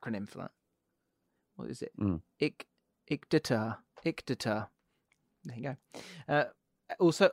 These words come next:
Speaker 1: also came at Portsmouth versus M K Dons. It was my thirtieth birthday, and my mates took me for <laughs> the V I P treatment at Fratton Park. Not only was it the worst we played for years, but the team I love embarrassed me in front of my mates.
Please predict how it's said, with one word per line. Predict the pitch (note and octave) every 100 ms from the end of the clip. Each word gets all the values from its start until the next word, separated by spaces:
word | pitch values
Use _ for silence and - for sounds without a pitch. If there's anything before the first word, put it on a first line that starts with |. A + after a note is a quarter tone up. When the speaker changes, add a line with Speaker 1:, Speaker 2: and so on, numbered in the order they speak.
| -
Speaker 1:
also | G3 G3 D#3 C#3
came | C3+ C3+
at | B2+ -
Portsmouth | D#3 B2+ C#3 B2
versus | C#3 C3
M | C3 B2+
K | B2+
Dons. | D3+ C3 G#2 - -
It |
was | B2
my | C3 B2+
thirtieth | - D3 C3 -
birthday, | D3 D3 - B2 - C3+ _ _
and | B2+ B2+
my | B2+
mates | B2+ D3+ - -
took | - -
me | B2+ A#2+
for | - B2+
<laughs> |
the | C#3 C3+
V | C3+
I | A#2+ A#2+
P | B2+ B2
treatment | C#3 D3+ - - - - - -
at | - -
Fratton | C3 B2 B2
Park. | D3+ B2+ - - _ _ _
Not | C#3 D#3+
only | D#3+
was | C#3 B2+
it | A#2+
the |
worst | A#2 C3+ B2 -
we |
played | A2 A#2 A2
for | A#2+
years, | C#3 C#3 F2
but | - -
the | -
team | - C#3
I | B2
love | C3 C#3+ A2
embarrassed | G#2+ A#2+ C#3+ C3 A2+
me | -
in |
front | - -
of | A2+
my | A2+
mates. | B2+ C#3 - -